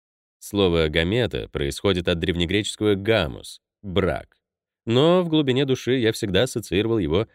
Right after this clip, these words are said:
с гаплоидной ракетой. Это, конечно, с моей стороны очень антропоцентрично, а то и, прости господи, андроцентрично.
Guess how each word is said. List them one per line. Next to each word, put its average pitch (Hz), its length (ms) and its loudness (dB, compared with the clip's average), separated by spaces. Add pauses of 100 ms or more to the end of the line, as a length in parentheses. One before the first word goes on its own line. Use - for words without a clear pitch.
(140)
с 110 100 -6
гаплоидной 87 600 2
ракетой. - 600 -4 (920)
Это, 104 640 4
конечно, 82 560 -2
с - 160 -10
моей 73 240 2
стороны 80 340 0
очень 87 300 0
антропоцентрично, 127 1040 0
а 120 60 0
то 147 200 -6
и, 107 220 -6 (120)
прости - 320 -8
господи, 90 480 2
андроцентрично. 71 1200 -4